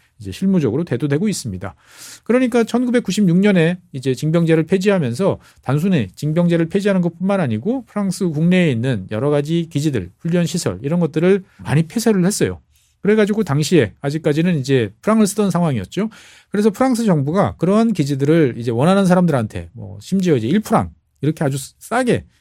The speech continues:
이제 매각을 해서 처분을 한 그러한 경우들이 되게 많습니다. 그러다 보니까 이제 다시 징집을 해서 훈련을 하려다 보-, 하려고 하다 보니까 훈련소도 다시 만들어야 되고 교관도 뽑아야 되고 여러 가지 할 일이 되게 많은 거죠.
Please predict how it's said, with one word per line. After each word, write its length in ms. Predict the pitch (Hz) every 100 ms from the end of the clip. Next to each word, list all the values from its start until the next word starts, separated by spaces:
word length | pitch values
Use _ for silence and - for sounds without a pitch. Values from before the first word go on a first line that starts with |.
| -
이제 140 | 131
매각을 400 | 117 120 147 147
해서 320 | 151 139 165 208
처분을 440 | - 214 202 135
한 200 | 131 90 - _ _
그러한 240 | 170 220
경우들이 280 | 196 147 165
되게 220 | 123 156
많습니다. 600 | 135 101 101 170 139 80 - _ - _
그러다 240 | - 254
보니까 520 | 254 226 185 208 143 117
이제 160 | 139
다시 400 | 135 139 156 220
징집을 440 | 180 165 170 170 170
해서 380 | 175 180 202 - _
훈련을 320 | 208 190 165
하려다 200 | 180 180
보-, 160 | 170 165
하려고 320 | 185 180 165
하다 160 | 170
보니까 460 | 185 135 107 131 92
훈련소도 420 | - 208 226 202
다시 180 | 185 117
만들어야 340 | 117 98 104 101
되고 240 | - 87 _
교관도 340 | 131 156 180
뽑아야 300 | 175 196 190
되고 300 | 127 87 85 - - - _
여러 180 | 123 160
가지 320 | 160 151 131 98
할 180 | 175
일이 180 | 143 120
되게 180 | 147 147
많은 260 | 123 110 175
거죠. 380 | 92 98 92